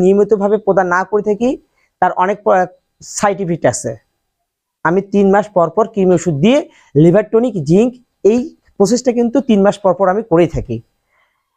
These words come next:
আর এই ভিডিওটা অনেক সময় দেখছেন কি কি জিঙ্ক খাওয়াই, তো আজকে হেপাটোভেট কেন নিয়ে আসলাম?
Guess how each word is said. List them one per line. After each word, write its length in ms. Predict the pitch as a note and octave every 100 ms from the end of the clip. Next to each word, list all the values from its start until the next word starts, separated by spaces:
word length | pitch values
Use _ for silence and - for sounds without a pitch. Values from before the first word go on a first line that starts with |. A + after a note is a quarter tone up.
| _ -
আর 220 | E3+ E3 E3
এই 140 | G#3+ A#3
ভিডিওটা 300 | A3 A#3+ A#3
অনেক 140 | G#3+
সময় 120 | A3 A3
দেখছেন 300 | A3 - A#3
কি 120 | A#3
কি 100 | F#3 F#3
জিঙ্ক 200 | G3 G3
খাওয়াই, 280 | F3 F#3 C#4 - -
তো 40 | F3
আজকে 240 | F3 -
হেপাটোভেট 440 | D#3 E3 F#3+ F#3 F#3+ F3+
কেন 120 | E3+
নিয়ে 180 | F3 F3
আসলাম? 240 | E3 G3